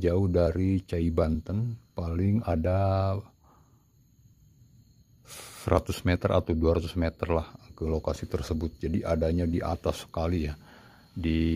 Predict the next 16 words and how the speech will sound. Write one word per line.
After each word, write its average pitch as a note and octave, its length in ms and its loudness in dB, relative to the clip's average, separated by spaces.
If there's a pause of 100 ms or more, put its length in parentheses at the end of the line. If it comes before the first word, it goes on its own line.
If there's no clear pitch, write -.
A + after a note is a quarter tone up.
(1500)
dekat F2+ 320 0
perkampungan E2+ 640 2
penduduk. E2 480 0 (720)
Nah, D#2+ 160 0
jadi E2 160 0
saya E2+ 240 4
lupa - 480 -2 (240)
kampungnya E2 400 0
kampung E2 400 -2
apa F2 240 -4
ini D#2+ 160 0
ya. - 80 -10 (1700)
Ini A2 160 4
lokasi F2+ 400 0
patilasan F2 560 2
ini G#2 480 6